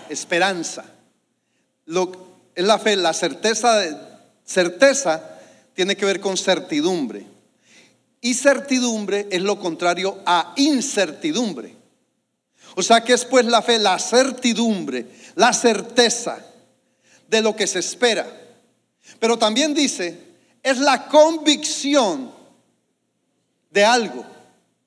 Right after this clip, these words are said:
¿De qué? Es la convicción de lo que no se ve. Imagínese, fe es convencimiento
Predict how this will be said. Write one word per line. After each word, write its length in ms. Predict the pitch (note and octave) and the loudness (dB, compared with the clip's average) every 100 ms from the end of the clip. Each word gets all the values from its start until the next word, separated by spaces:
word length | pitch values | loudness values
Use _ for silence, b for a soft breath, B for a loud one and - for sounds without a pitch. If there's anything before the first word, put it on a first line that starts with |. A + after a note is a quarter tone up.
| _ _ _ _ _ _ _ | _ _ _ _ _ _ _
¿De 160 | G3+ | -6
qué? 480 | G3+ B3 F3 - - _ _ _ _ _ _ _ _ _ _ _ b | 0 0 0 -12 -20 _ _ _ _ _ _ _ _ _ _ _ b
Es 120 | G#3+ | 0
la 180 | A3+ A#3 | 2 4
convicción 1000 | C4 D4+ D4 C4 - C4+ C#4 F#3+ D#3+ - - _ _ _ _ | 4 4 2 -2 -4 0 0 0 -6 -16 -20 _ _ _ _
de 160 | A3 | -2
lo 100 | G#3+ | -2
que 120 | G3 F3+ | -2 -4
no 100 | F3 | -4
se 160 | F#3+ | -4
ve. 240 | D#3 A2+ - _ _ _ _ _ _ _ b b | -6 -8 -20 _ _ _ _ _ _ _ b b
Imagínese, 720 | G#3+ G#3+ A3+ D#4 A#3+ - A#2 - _ _ _ _ _ _ _ | 0 2 2 0 -2 -6 -12 -18 _ _ _ _ _ _ _
fe 460 | - C#4+ D#4 D4 - | 4 4 4 0 -4
es 160 | A3+ - | -4 -2
convencimiento 2000 | C4 C4 B3 F#3+ - - _ F#3+ D#3 C#4 C#4 - C4 A#3+ G#3 F3 - D#3 - | 0 0 0 -6 -18 -20 _ -12 2 2 2 -4 -2 -2 -4 -6 -8 -10 -10